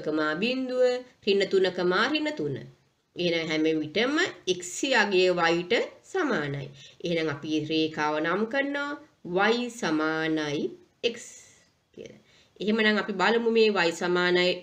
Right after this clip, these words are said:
x රේඛාව මගින් වෙන වෙන පෙදෙස් හඳුනා ගන්න. වෙන වෙන පෙදෙස් නම් කරන්නේ කොහොමද කියලා. බලමු පුතේ ආයි ඛණ්ඩාංග තලයේ දිහා බලන්න. ඒකේ මේ උඩ පැත්ත.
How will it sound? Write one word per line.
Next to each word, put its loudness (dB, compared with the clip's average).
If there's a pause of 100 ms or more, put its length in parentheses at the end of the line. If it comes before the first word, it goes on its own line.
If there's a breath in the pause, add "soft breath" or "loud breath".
(120)
x -16 (160)
රේඛාව 4 (100)
මගින් 0 (360 loud breath)
වෙන 4 (140)
වෙන 2 (240)
පෙදෙස් 2 (380)
හඳුනා 0
ගන්න. -2 (500 soft breath)
වෙන 2
වෙන 4 (200)
පෙදෙස් 2 (600)
නම් 4
කරන්නේ 2 (180)
කොහොමද -2 (160)
කියලා. -6 (400 soft breath)
බලමු 2
පුතේ -4
ආයි 2
ඛණ්ඩාංග 0
තලයේ -2
දිහා -4
බලන්න. 0 (560 loud breath)
ඒකේ 2
මේ 8 (140)
උඩ 0 (120)
පැත්ත. 0